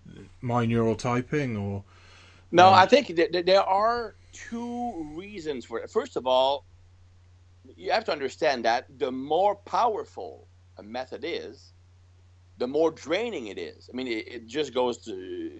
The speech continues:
Speaker 2: it just makes sense, right? Something that, uh, let's ta-, let's take alcohol. You take a drink that has a higher alcohol concentration.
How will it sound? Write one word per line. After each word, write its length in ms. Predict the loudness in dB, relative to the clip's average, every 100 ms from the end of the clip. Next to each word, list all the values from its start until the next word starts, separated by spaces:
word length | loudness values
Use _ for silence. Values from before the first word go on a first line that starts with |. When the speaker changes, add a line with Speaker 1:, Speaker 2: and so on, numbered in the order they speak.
| -20 -20 -20 -20
Speaker 2:
it 160 | -14 -6
just 220 | -4 -2
makes 240 | -2 -2 4
sense, 360 | 4 4 0
right? 280 | 0 0 -2 -14 -20 -20
Something 600 | -4 -2 -2 -2 -4 0
that, 240 | 2 2
uh, 220 | -2 -6 -8
let's 200 | -8 -8
ta-, 140 | -8
let's 220 | -6 -8 -6
take 300 | -6 -6 -6 0
alcohol. 680 | 0 0 -4 -8 -8 -12 -20 -20 _ _ -18
You 80 | -14
take 260 | -4 -4 -4
a 60 |
drink 580 | -8 -8 -8 -8 -14 -20 _ _ -8
that 120 | -4
has 220 | -2 -2
a 80 | -6
higher 480 | -6 -4 -2 -4 -4
alcohol 680 | -4 -4 -6 -6 -2 -2 -4
concentration. 880 | -8 -10 -10 -12 -6 -6 -6 -12